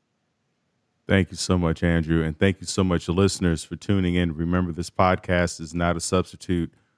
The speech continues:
for you going to get help, for you calling the one eight hundred S U I C I D E or two seven three talk or the other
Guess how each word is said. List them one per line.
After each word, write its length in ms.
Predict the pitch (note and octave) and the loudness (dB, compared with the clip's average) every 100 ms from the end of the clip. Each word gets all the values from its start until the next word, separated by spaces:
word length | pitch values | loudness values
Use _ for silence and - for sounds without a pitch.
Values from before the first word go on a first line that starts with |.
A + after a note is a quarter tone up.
| _ | _
for 80 | F#2 | -2
you 160 | E2+ E2+ | -2 0
going 340 | F2+ F2 E2 | 2 2 2
to 60 | D#2 | 0
get 200 | E2 D2 | -2 0
help, 300 | E2+ F#2 - | 0 0 -2
for 120 | E2+ | -6
you 80 | E2 | -4
calling 280 | F2 E2+ | -2 -2
the 60 | D#2+ | -2
one 180 | E2+ E2+ | -2 -2
eight 160 | E2 | -2
hundred 380 | E2 E2+ D#2 D#2 | -2 -4 -4 -4
S 240 | D#2+ E2 - | -4 -4 -2
U 120 | F2 | 0
I 140 | E2 | 0
C 280 | D#2+ - F2 | -2 -4 -2
I 140 | D#2 D#2 | -2 -4
D 360 | E2+ D#2+ D#2 | -6 -8 -6
E 360 | F#2+ G2+ G2 F#2+ - _ _ | 0 2 2 -2 -8 _ _
or 220 | - F2 E2+ | 0 2 2
two 340 | - G2+ F#2+ | -2 -4 -4
seven 340 | - F#2 E2+ | 0 0 0
three 220 | D#2+ E2 D#2+ | -2 -2 -4
talk 420 | - G2 G2 F#2+ | 0 2 2 0
or 220 | - E2+ | 0 0
the 200 | D#2+ D#2 - | 2 -2 2
other 480 | F#2 F#2 F#2 E2+ | 2 4 2 2